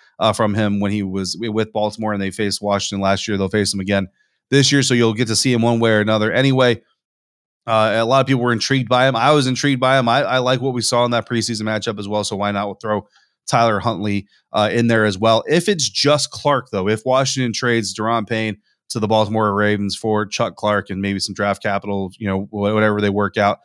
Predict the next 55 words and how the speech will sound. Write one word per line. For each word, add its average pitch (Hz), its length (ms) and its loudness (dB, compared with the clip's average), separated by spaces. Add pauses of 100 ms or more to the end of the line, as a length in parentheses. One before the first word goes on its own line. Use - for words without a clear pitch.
(300)
uh, 107 80 4
Washington 107 480 2
would 104 160 0
save 107 360 0
around 98 280 -2
three 110 220 -4
million 110 480 0
dollars 98 440 0 (300)
in 110 220 -2
salary 90 340 -2
cap - 240 -8
space. - 400 -8 (140)
Next 135 220 0
up, 151 120 0
we're 143 140 -2
gonna 139 120 0
move 135 240 2
further 180 480 -2
up 165 240 -2
the 147 260 -2
Eastern 151 440 -2
Seaboard. 147 720 0 (160)
I - 60 -10
don't 107 100 -2
know 110 80 0
if 101 60 0
that's 104 220 0
even 104 200 -2
the 98 80 0
right 104 120 2
way 104 200 0
of 95 100 -4
saying 117 280 2
that, 113 240 0 (220)
uh, 117 160 2
but 117 60 2
we're 123 140 2
gonna 117 80 2
stay 135 240 2
in 135 60 2
the 131 120 0
A 123 160 2
F 110 80 0
C, 123 200 -2
and 110 80 -2
we're 117 80 0
looking 123 280 -2
at 110 100 -2
the 117 140 -2
New 117 200 0
England 127 520 -4
Patriots 117 560 -4
and 104 240 -2
wide 135 240 2
receiver 143 680 0